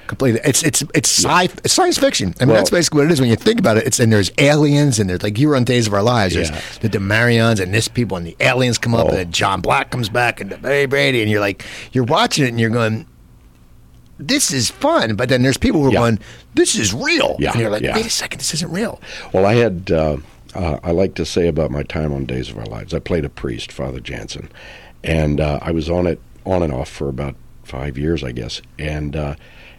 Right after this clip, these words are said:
Speaker 2: at the end of, uh, and by the end of five years,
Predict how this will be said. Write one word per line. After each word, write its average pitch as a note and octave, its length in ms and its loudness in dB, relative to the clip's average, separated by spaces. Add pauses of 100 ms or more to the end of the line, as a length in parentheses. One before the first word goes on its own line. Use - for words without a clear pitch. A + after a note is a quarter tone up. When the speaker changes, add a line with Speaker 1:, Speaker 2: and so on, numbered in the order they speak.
(680)
Speaker 2:
at G2 160 -2
the E2+ 280 0 (180)
end A#2 420 2 (180)
of, E2 500 -2 (120)
uh, F2 280 0 (100)
and F2+ 200 0 (380)
by F#2 300 -2
the G2 100 2
end A#2 120 2
of A2 60 -4
five F#2 280 2
years, D#2+ 240 -2